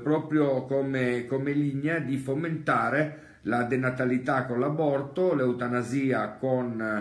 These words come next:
eh, la morte con l'eutanasia e per l'appunto adesso con il gender, né uomo né donna, e lì, eh, praticamente l'apice un attimino della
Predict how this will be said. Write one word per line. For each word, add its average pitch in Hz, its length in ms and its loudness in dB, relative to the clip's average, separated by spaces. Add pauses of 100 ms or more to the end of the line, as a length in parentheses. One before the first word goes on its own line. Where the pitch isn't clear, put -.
(380)
eh, 104 400 -2
la 117 100 -2
morte 139 360 0
con 127 100 0
l'eutanasia 131 1040 0
e 135 160 -2
per 139 180 0
l'appunto 139 420 -2
adesso 123 420 -2
con 131 260 -2
il 151 160 0
gender, 120 520 -2
né 123 140 -2
uomo 127 380 0
né 147 160 0
donna, 120 640 -2 (140)
e 120 160 0
lì, 151 260 2
eh, 117 200 2
praticamente 120 720 0
l'apice 123 500 -2
un 117 120 -2
attimino 120 420 -2
della 110 240 -2